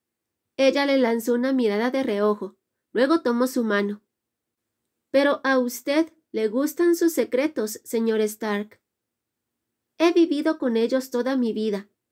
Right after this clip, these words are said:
Son como viejos amigos. Ella se echó a reír y el sonido llenó su alma.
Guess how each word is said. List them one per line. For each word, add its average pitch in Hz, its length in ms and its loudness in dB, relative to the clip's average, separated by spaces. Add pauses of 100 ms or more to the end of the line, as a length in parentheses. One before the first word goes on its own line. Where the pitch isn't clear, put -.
(160)
Son 254 240 0
como 269 280 0
viejos 247 400 -2
amigos. 208 600 -2 (1200)
Ella 285 300 2
se 302 140 2
echó 247 220 -2
a 269 120 2
reír 214 440 0 (120)
y 233 100 -2
el 214 100 -2
sonido 233 440 -2
llenó 240 320 0
su 254 180 0
alma. 208 400 0